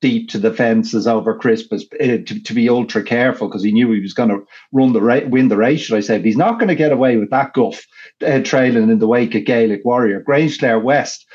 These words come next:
on the other hand, has impeccable jumping technique. Now,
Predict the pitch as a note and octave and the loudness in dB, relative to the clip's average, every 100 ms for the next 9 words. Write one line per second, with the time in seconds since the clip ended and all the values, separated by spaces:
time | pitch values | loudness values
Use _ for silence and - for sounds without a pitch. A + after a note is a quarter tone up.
0 | - B2 A2+ A2+ A2+ A2 A2 A2 G2+ A2 | -4 0 2 4 4 2 0 -2 -2 -4
1 | G#2 G#2+ D#3 G3+ - A2+ - A2+ G2+ G#2+ | -4 -4 -2 -2 0 -2 0 -2 0 -4
2 | G2+ A2 G#2+ - G#2 - A#2+ G#2 | -2 -4 -2 -2 -4 -2 -2 -2